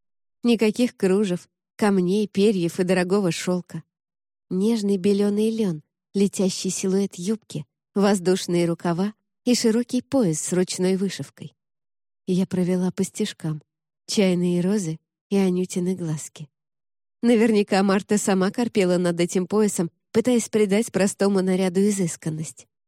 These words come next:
Нитки выцвели от времени, сменили цвета с ярких на пастельные, словно размытые прошедшими годами.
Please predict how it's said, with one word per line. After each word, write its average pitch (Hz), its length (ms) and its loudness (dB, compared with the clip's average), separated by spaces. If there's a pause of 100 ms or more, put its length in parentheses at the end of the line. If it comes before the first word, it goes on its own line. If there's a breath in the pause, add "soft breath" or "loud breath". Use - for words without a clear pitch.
(580)
Нитки 254 380 2
выцвели 175 500 0
от 170 160 -4
времени, 143 500 -4 (280)
сменили 220 560 2
цвета 208 480 0
с - 80 -8
ярких 202 460 -2
на 185 120 -2
пастельные, 165 720 -4 (160)
словно 214 420 -2
размытые 208 560 0
прошедшими 202 680 -2
годами. 160 540 -4